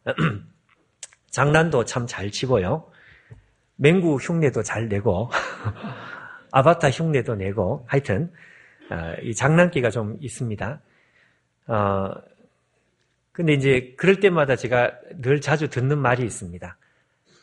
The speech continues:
어, "나는 정말 몰랐다." 누가 하는 말이냐? 저희 집사람 하는 <laughs> 말입니다. 뭘 몰랐느냐? 예전에는 사람이 저런 사람인지 몰랐다. 예. 옆에 있던 애들이,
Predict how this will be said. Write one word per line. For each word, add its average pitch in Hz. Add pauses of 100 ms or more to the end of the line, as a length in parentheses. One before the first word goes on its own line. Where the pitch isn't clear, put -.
어, - (680)
"나는 147
정말 180
몰랐다." 95
누가 123
하는 123
말이냐? 90 (300)
저희 120
집사람 110
하는 92
<laughs> -
말입니다. - (840)
뭘 147
몰랐느냐? 104 (300)
예전에는 143 (440)
사람이 139
저런 156
사람인지 120
몰랐다. 90 (580)
예. 90 (540)
옆에 190
있던 156
애들이, 180